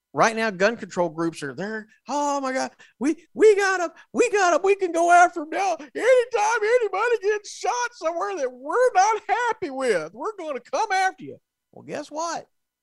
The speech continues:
There's gonna be states that are gonna draw a line in the sand. They're gonna put laws in place where, "No, you're not." And ultimately, there's gonna be somebody on this planet that will say,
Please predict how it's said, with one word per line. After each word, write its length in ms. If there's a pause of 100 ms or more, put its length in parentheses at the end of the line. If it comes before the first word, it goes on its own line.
(460)
There's 160
gonna 180
be 140
states 420
that 60
are 40
gonna 160
draw 220
a 40
line 240
in 80
the 80
sand. 280
They're 80
gonna 160
put 200
laws 320
in 80
place 340
where, 100
"No, 120
you're 160
not." 280 (1500)
And 180
ultimately, 680 (1000)
there's 220
gonna 160
be 80
somebody 840
on 240
this 160
planet 500 (580)
that 140
will 120
say, 280